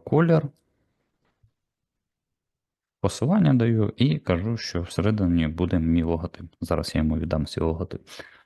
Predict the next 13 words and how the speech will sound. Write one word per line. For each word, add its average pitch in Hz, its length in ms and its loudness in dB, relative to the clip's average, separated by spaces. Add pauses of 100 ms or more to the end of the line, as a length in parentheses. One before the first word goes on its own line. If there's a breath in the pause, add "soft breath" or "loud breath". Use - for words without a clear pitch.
(120)
Але 113 440 4
обов'язково 90 680 0
вказуйте, 90 480 0
щоб - 220 -8
він 80 300 4
був, 78 400 -2
м, 80 360 2
на 85 340 0
білому 82 380 4
фоні, 87 460 0
а 82 80 -2
то 80 240 -4
він 73 300 -4